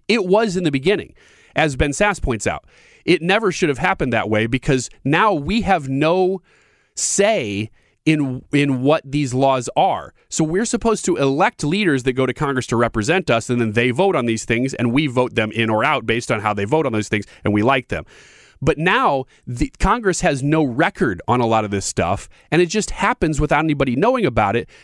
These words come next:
because the alphabet soup agencies make rules and regulations on everything, and there's no accountability to the people. That's what's at stake here.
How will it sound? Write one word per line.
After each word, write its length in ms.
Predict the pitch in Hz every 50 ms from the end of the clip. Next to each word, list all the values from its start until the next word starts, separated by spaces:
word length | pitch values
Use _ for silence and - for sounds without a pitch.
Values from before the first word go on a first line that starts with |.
| -
because 280 | - 160 - 190 165 139
the 120 | 143 - -
alphabet 420 | 147 165 175 - 151 139 147 - -
soup 260 | - - 214 202 - -
agencies 680 | 170 196 233 202 208 165 135 - - 113 117 123 - - - - - - -
make 300 | - 135 151 175 165 -
rules 420 | 151 131 123 127 131 139 147 151 -
and 140 | 131 127
regulations 680 | 131 139 131 127 123 113 107 107 117 - - 139 143 - -
on 160 | 139 160 151 - -
everything, 640 | - 240 226 214 180 131 - - 113 90 80 87 104 _ _ _ _ _ _ _ _ _ _ _ _ _ _ _ _ _ - -
and 120 | 170 170
there's 220 | 170 170 156 131
no 180 | 151 151 151 165
accountability 680 | 180 - - 156 135 139 147 127 123 113 113 120 135 -
to 120 | - 160
the 80 | 156 160
people. 520 | - - 233 233 - - 104 - - - - - - _ _ -
That's 480 | 117 110 113 160 175 208 240 - - 214
what's 180 | 208 196 - -
at 140 | 160 -
stake 380 | - - - 196 196 214 190 -
here. 300 | - 117 87 62 -